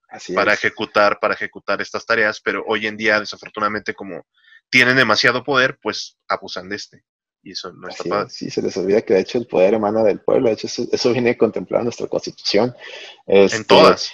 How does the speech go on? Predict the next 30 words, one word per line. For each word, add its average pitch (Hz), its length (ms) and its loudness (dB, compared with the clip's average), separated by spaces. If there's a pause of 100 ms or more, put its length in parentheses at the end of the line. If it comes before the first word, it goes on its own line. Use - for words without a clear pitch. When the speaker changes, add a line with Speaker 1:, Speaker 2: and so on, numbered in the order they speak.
Speaker 1:
y - 60 -4
bueno, - 220 4 (300)
ajá. - 360 -6 (180)
Speaker 2:
En 117 100 -4
todas, 147 180 6
salvo, 117 240 6
Speaker 1:
Y 110 80 8
Speaker 2:
salvo 127 240 8
las 127 240 8
de 123 120 6
que, - 100 -2
donde 123 240 4
hay 131 40 8
reinados, 131 540 4
¿no? 127 120 0 (160)
Speaker 1:
<laughs> - 380 0 (360)
Claro, 107 340 8 (300)
y 113 520 10 (440)
este, 110 680 8
bueno, 123 220 8
pues - 160 0
ahí, 120 200 8
para, 110 320 10 (100)
ahora 117 160 6
sí 131 100 -4
que, 120 380 6 (540)
eh, 98 280 8
resumir, 110 520 6
hay 117 120 8
do-, 120 180 6